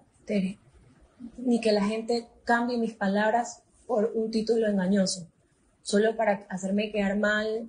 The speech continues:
Eso se llama prensa amarillista y yo no tolero eso, nunca lo voy a hacer porque esa no es mi esencia y yo soy fiel a mí misma. Lo que sí puedo decir es que, mm, no todas, no todos son así. Reconozco y, y admiro y aprecio a los comunicadores que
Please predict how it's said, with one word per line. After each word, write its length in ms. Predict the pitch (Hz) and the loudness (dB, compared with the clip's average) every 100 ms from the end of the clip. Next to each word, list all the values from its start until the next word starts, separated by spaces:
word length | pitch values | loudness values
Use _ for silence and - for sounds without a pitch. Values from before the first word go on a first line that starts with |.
| - | -10
Eso 160 | 220 220 | -8 -4
se 120 | 208 | 0
llama 200 | 202 196 | 0 2
prensa 240 | 196 196 | 0 0
amarillista 720 | 202 190 196 254 - 208 214 214 | -2 -2 -2 -2 -2 -2 -2 0
y 200 | 202 180 | -2 0
yo 240 | 196 196 | -2 -2
no 160 | 196 196 | -6 -4
tolero 400 | 196 190 196 220 | -4 -2 0 0
eso, 460 | 262 247 233 226 202 | 0 -2 -4 -4 0
nunca 300 | 208 214 233 | -2 -2 -2
lo 140 | 202 | -2
voy 200 | 202 208 | -2 -4
a 40 | |
hacer 380 | 202 247 262 254 | -4 -4 -4 -4
porque 320 | 202 202 196 | -6 -6 -4
esa 180 | 190 202 | -4 -2
no 80 | 202 | 0
es 60 | 208 | 0
mi 100 | 196 | 0
esencia 360 | 208 262 262 | 0 -2 0
y 80 | 208 | -4
yo 60 | 185 | -4
soy 160 | 190 | -8
fiel 220 | 180 185 185 | -8 -4 -2
a 60 | |
mí 140 | 180 180 | -2 -4
misma. 360 | 175 170 170 - - - - - - | -6 -10 -14 -16 -20 -20 -20 -20 -2
Lo 120 | 220 - | 0 2
que 100 | 202 | 0
sí 140 | 214 | 0
puedo 380 | 220 220 226 196 | 2 2 2 0
decir 400 | 190 180 233 214 | -2 -6 -4 -2
es 120 | 190 | -4
que, 360 | - 202 196 196 - - _ _ - | -2 0 0 -4 -18 -20 _ _ -6
mm, 300 | 214 202 196 180 - _ | 2 2 2 -2 -10 _
no 180 | 226 226 | 2 2
todas, 480 | 226 190 185 175 - | 4 2 2 -6 -8
no 160 | 214 214 | -8 -2
todos 240 | 220 196 | 0 0
son 140 | 180 | -2
así. 320 | 160 - 156 _ _ | -6 -10 -12 _ _
Reconozco 720 | 196 190 175 180 220 226 262 233 | 0 2 0 0 -2 -2 -4 -4
y, 80 | |
y 360 | 202 185 185 - _ | -4 -8 -12 -14 _
admiro 460 | 190 175 202 262 294 | -2 2 2 2 4
y 80 | 190 | 2
aprecio 460 | 185 202 226 247 | 2 -2 -2 -6
a 20 | |
los 100 | 226 | -8
comunicadores 800 | - 185 175 170 170 180 208 233 - | -8 -8 -8 -8 -4 -2 0 -2 -4
que 340 | 196 170 | 0 0